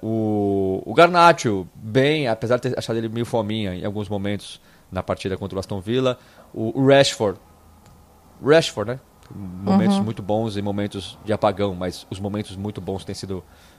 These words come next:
Speaker 1: mais frequentes. O Bruno Fernandes continua jogando muito bem. Até o Maguire entrando no, na equipe, fazendo boas partidas.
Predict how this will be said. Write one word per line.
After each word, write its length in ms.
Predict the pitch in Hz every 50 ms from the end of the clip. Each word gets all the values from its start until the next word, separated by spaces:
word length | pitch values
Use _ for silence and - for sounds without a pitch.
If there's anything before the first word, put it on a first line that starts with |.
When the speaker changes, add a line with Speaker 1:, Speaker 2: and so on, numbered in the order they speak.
| _ _ -
Speaker 1:
mais 440 | 95 92 92 92 95 92 87 - -
frequentes. 480 | - 120 117 - - 139 143 143 -
O 60 | - 117
Bruno 200 | 110 113 120 117
Fernandes 300 | - 120 107 107 107 92
continua 260 | 107 104 - 104 104 98
jogando 260 | 104 101 107 110 110
muito 180 | 113 117 147
bem. 220 | 131 127 139 143 139 - - _ _ _ _ _ -
Até 180 | - - 208
o 20 | 233
Maguire 520 | 254 180 151 185 190 185 147 107 90 92 107 104
entrando 320 | 107 - 113 107 107 107
no, 140 | 104 101 98
na 80 | 104 104
equipe, 400 | - - 110 107 - 101 95 - _ - _ _ _ _ _ _
fazendo 320 | - - 104 101 110 110
boas 160 | 104 113 110 -
partidas. 500 | - 107 92 - 139 135 143 139 -